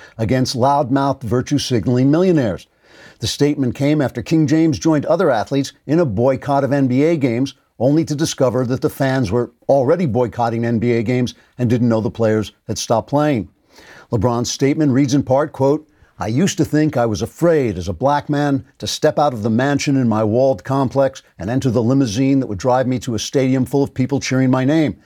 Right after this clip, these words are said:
But in fact, I didn't know what fear was until I faced the prospect of being completely ignored. If this treatment keeps up, I could end up being just another obscure person scraping by like everyone else, which would demonstrate the ingrained prejudice in this country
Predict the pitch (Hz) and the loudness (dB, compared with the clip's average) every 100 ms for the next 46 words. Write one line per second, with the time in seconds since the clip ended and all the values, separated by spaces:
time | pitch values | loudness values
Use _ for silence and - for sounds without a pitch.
0 | _ _ _ _ - 101 - 165 165 135 | _ _ _ _ -6 -6 -2 -2 -2 -2
1 | 131 147 160 156 160 147 - 165 160 127 | 0 0 2 2 2 0 -2 0 2 2
2 | 185 143 - - 104 104 135 139 131 123 | 2 0 -2 -12 -10 -2 0 0 -2 -2
3 | 127 101 120 117 127 113 95 117 117 127 | -4 0 0 0 -4 -4 -2 0 0 -2
4 | 107 113 110 104 120 147 107 69 _ _ | -2 0 0 0 2 2 -2 -6 _ _
5 | - - _ 95 113 107 - 143 143 131 | -20 -20 _ -10 -6 -6 -2 0 0 0
6 | 139 - 147 156 - _ 120 135 143 143 | -2 0 0 0 -6 _ -4 -2 0 2
7 | 139 143 143 147 143 135 139 156 135 131 | 2 2 0 0 0 2 0 0 0 2
8 | 139 110 - 131 131 - 123 131 123 - | 0 -2 -2 0 0 0 -2 -2 -4 -2
9 | 123 123 117 113 117 110 117 117 113 147 | -2 0 0 2 2 0 -2 0 0 0
10 | 113 - _ _ - 123 - 135 98 202 | -2 -6 _ _ -8 -6 0 -2 2 0
11 | 233 165 - 117 113 123 123 190 214 196 | 2 0 0 -2 -2 -4 -4 0 2 4
12 | 180 170 - 180 143 127 98 127 101 95 | 2 2 0 -2 0 -2 -4 -2 -2 -2
13 | 113 101 85 | -4 -4 -8